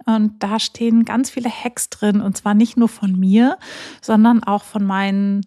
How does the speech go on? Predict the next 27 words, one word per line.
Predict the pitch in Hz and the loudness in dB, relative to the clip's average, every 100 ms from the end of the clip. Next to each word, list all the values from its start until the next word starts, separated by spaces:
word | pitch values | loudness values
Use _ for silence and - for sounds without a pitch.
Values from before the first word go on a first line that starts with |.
| _ | _
zweihundertsechzig | - 196 240 240 220 - 226 | -8 0 2 0 -4 -10 -10
Podcast-Gästen, | - 254 - - 202 - 190 - - 233 339 403 269 | -6 -8 -6 -8 -8 -8 -10 -10 -2 0 0 -6 -10
weil | 190 190 196 | -6 -4 -6
die | 190 208 220 | -8 -10 -4
haben | 220 214 202 | 0 2 0
diese | 208 196 208 208 | -4 -4 -4 -4
Entwicklung | 196 190 196 208 202 | -6 -6 -6 -6 -4
auch | - 370 - | -2 -2 -2
gemacht, | 202 185 233 - - | -4 -2 -4 -6 -12
oder | - - - | -14 -14 -16
zumindest | - 202 190 180 - | -10 -6 -6 -8 -16
viele | - - 277 247 | -20 -6 -2 -2
von | - - | -4 -10
meinen | 175 - | -8 -10
Podcast-Gästen, | - - - 175 - 180 175 - 233 311 | -12 -16 -14 -14 -12 -10 -8 -2 0 0
die | 202 | -6
ich | 190 - | -10 -12
interviewt | 208 185 175 190 240 - | -10 -6 -4 -2 -2 -2
habe, | 254 - _ - | -4 -6 _ -2
Menschen, | 202 220 - | 0 0 -2
die | 196 | -6
diesen | 208 190 190 | -8 -8 -6
Schritt | - 208 | -8 -8
nach | 190 | -8
Amerika | 190 196 208 202 190 | -4 -4 -4 -4 -6
gemacht | 180 202 233 - 220 | -2 -2 -2 -4 -2
haben, | 208 208 | 2 2